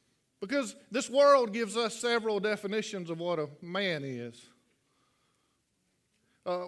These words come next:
when we, when we watch T V or we listen to a radio or we're looking at a magazine or we're on social media,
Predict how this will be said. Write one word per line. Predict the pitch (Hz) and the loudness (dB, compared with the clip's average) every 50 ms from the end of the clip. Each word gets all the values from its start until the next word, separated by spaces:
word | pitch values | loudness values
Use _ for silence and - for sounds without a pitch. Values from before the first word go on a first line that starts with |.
| 175 185 | -10 -6
when | 190 196 202 208 | -4 -4 -2 0
we, | 214 208 202 190 196 - - - - | 0 -2 -2 -4 -6 -12 -20 -12 -8
when | 208 214 220 | -6 -4 -2
we | 214 208 196 190 185 185 | -2 -2 -2 -2 -4 -6
watch | 190 196 220 247 226 208 - | -4 -2 -2 -2 -2 -4 -6
T | - - 254 240 226 | -6 -4 -2 -2 0
V | 185 208 202 190 | 0 0 2 2
or | 185 180 | 2 2
we | 185 202 | 2 2
listen | 233 233 226 233 220 202 | 0 0 -2 -2 -4 -2
to | 220 214 | -2 0
a | 208 | 0
radio | 208 226 226 220 214 208 196 196 196 | 2 2 2 0 0 0 0 0 0
or | 190 185 180 | 0 0 0
we're | 180 196 202 214 | 0 0 0 0
looking | 233 226 226 226 220 | -2 -4 -4 -6 -4
at | 226 220 | -4 -4
a | 196 | -2
magazine | 202 208 214 220 202 190 180 190 196 196 190 185 | -2 0 0 0 0 -2 -4 -4 -4 -4 -4 -6
or | 180 | -6
we're | 175 185 196 220 | -6 -4 -4 -4
on | 240 233 | -4 -6
social | 214 - - 220 220 - - 202 | -6 -4 -4 -4 -4 -4 -6 -4
media, | 202 214 220 202 202 170 151 | -4 -4 -2 -2 -2 -2 -2